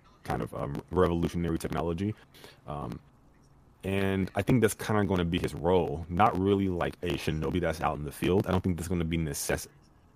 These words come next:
like, there's gonna be a necessity for that, um, anymore. Um, I think the title of shinobi may mean something entirely different, actually. It may even just go by the wayside. Um, no, I see him in a lab, um, kinda like an Amato,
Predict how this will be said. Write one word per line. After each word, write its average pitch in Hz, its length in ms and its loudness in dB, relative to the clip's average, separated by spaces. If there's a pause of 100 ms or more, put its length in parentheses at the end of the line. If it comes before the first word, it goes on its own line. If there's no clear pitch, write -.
(100)
like, 87 140 -4
there's 87 120 0
gonna 90 160 0
be 87 120 0
a 78 40 0
necessity 95 460 -2
for 101 160 4
that, 107 220 2 (220)
um, 101 180 2
anymore. 107 380 2 (600)
Um, 76 140 -4
I 92 80 0
think 101 220 0 (120)
the 98 100 0
title 98 400 2
of 90 80 2
shinobi 82 540 -2
may 82 300 -2 (800)
mean 82 120 -2
something 76 260 -4
entirely 67 380 -4
different, 71 360 -2
actually. - 260 -10
It 65 80 -6
may 85 160 0 (240)
even 78 200 -4
just 80 200 -6
go 76 340 0 (240)
by 90 180 6
the 80 80 2
wayside. 82 440 0 (1000)
Um, 110 260 4
no, 156 140 8
I 135 80 6
see - 140 2
him 165 120 6
in 160 60 6
a 120 60 6
lab, 95 300 4 (260)
um, 82 420 -2 (680)
kinda 98 180 2
like 92 180 4
an 101 60 4
Amato, 82 480 4